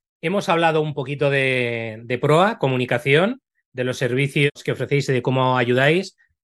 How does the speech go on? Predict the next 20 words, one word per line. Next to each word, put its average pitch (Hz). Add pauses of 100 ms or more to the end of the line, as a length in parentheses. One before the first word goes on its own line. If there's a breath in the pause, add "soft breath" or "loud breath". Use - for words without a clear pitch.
(120)
Hemos 156
hablado 165
de 156
liderazgo, 139
¿vale? 135
Un 185
poquito 131
también, 127
al 135
final 131
son 123
tips, 170 (160 soft breath)
estamos 139
en 120
verano, 131
no 139
podemos 127
profundizar 127
mucho 123
también. 139